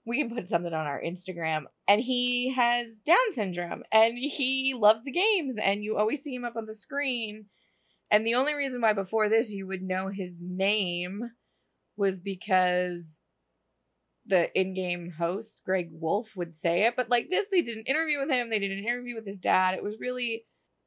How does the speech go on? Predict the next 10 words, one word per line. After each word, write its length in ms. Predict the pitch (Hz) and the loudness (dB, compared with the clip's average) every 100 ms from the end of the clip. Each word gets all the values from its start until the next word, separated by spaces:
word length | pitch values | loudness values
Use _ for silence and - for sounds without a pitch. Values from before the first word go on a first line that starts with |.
| - | 4
awesome 720 | 196 233 - 151 120 107 202 | 6 6 4 0 0 -4 -8
to 120 | - 180 | -8 -8
see 800 | - 247 214 175 170 170 165 - _ _ _ _ _ _ _ | -6 -4 -2 -2 -2 -4 -6 -10 _ _ _ _ _ _ _
that 580 | 170 175 170 170 160 - _ _ _ _ | 0 2 4 2 -2 -6 _ _ _ _
his 280 | - 196 196 | -2 0 0
love 320 | 175 180 185 | 2 0 0
for 140 | 180 180 | 0 -4
the 100 | 175 | -2
game 480 | 170 170 170 165 165 160 | -4 -4 -4 -6 -8 -8
and 480 | 160 160 165 160 | -8 -8 -10 -12